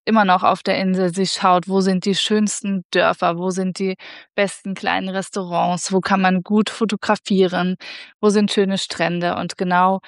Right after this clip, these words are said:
solche Tipps gibt sie uns in dem Interview. Also, es lohnt sich für alle, die schon immer mal, ähm, ja, was über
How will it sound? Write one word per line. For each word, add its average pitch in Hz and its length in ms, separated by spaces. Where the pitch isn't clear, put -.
solche 202 420
Tipps - 520
gibt - 260
sie 190 120
uns 180 340
in 175 160
dem 175 160
Interview. 175 500
Also, 202 280
es - 180
lohnt 233 280
sich 254 160
für - 140
alle, 190 220
die 190 160
schon 196 200
immer 208 260
mal, 185 400
ähm, 180 340
ja, 170 220
was 196 200
über 190 260